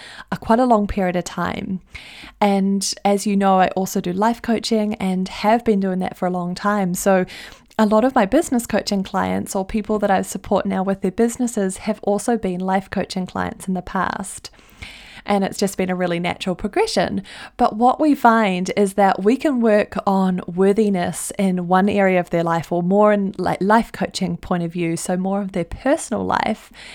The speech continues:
and how that influences their everyday. And they can feel, like, so rock solid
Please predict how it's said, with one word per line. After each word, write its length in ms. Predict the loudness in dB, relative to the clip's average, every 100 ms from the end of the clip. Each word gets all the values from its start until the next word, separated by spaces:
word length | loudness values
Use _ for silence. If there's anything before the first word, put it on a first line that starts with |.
| -4
and 160 | -2
how 160 | 0 0
that 160 | 0 0
influences 600 | -2 -2 -4 -6 -8 -6
their 140 | -6
everyday. 720 | -4 -4 0 0 0 -2 -6 -12 -20 -20 _ 0
And 140 | 2 4
they 80 |
can 160 | 4 0
feel, 340 | 2 4 4
like, 280 | 4 2 0
so 340 | -8 2 4 6
rock 320 | 6 2 2
solid 480 | 0 2 2 0